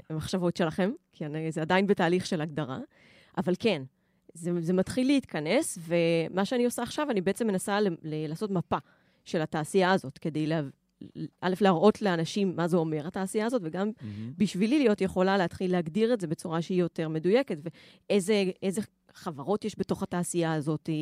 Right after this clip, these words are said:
Speaker 1: איזה סוגים של שירותים יש בתעשייה הזאת. מה שבסופו של דבר זה אמור לייצר, זה איזושהי מפה, שאם יש היום יזם שאומר, "אני רוצה לבנות סטארט-אפ",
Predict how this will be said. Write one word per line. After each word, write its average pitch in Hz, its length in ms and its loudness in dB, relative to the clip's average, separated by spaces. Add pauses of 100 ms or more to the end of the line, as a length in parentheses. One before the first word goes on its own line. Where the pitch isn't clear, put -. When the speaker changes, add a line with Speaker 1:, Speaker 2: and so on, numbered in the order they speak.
(440)
Speaker 1:
איזה 202 200 2
סוגים 208 440 0
של 190 160 -2
שירותים 175 540 -2
יש 196 160 2
בתעשייה 170 520 -2
הזאת. 160 200 -2
מה 175 100 0
שבסופו 214 580 -2
של 370 160 -4
דבר 170 280 -2
זה 165 120 -2
אמור 170 240 0
לייצר, 175 460 -2 (420)
זה 170 100 -4
איזושהי 269 420 2
מפה, 226 360 2 (320)
שאם 233 220 2
יש 262 160 4
היום 214 220 0
יזם 175 480 2 (300)
שאומר, 185 240 2
"אני 214 140 6
רוצה 220 260 4
לבנות 180 380 0
סטארט-אפ", 285 640 -2